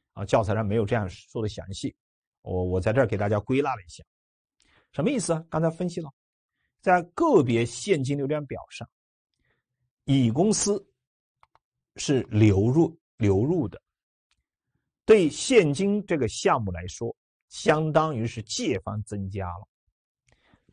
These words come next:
在甲的个别报表上，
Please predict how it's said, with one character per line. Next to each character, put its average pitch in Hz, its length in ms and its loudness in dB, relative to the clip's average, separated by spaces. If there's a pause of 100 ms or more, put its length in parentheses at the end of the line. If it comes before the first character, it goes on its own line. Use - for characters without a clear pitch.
(500)
在 196 240 8
甲 131 440 4
的 185 120 -2
个 220 240 2
别 131 140 2
报 117 140 -6
表 - 160 -12
上， - 180 -18